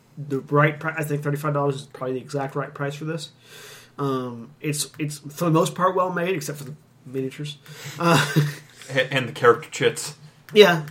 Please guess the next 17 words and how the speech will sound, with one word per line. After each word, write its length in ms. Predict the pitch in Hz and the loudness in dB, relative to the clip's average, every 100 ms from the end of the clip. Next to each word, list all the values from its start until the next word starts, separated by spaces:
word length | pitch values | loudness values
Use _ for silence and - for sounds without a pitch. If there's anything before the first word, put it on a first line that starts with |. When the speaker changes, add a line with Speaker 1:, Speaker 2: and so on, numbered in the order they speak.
| - | -4
Speaker 1:
and, 520 | 196 180 180 180 175 | 0 0 0 -4 -8
uh, 360 | 185 190 190 185 | 0 0 0 -4
it's, 300 | 190 - - 196 | -10 -10 -10 -6
it's 100 | 208 | -4
a 40 | |
bu-, 180 | 180 190 | -4 -4
it's 80 | 214 | -6
a 40 | 208 | -4
blast. 380 | 262 - - - 151 | -4 -4 -8 -12 -6
I 180 | 147 147 - | -6 -6 -8
highly 300 | - 175 170 | -4 -2 -2
recommend 400 | 165 175 170 160 | -4 -6 -6 -4
anybody, 420 | 165 160 160 160 | -2 0 0 0
if 140 | 147 | -4
you're 80 | 143 | -6
interested 500 | 147 160 151 170 160 | -6 -4 -4 -4 -4
in 440 | - 156 156 147 | -4 -2 0 -2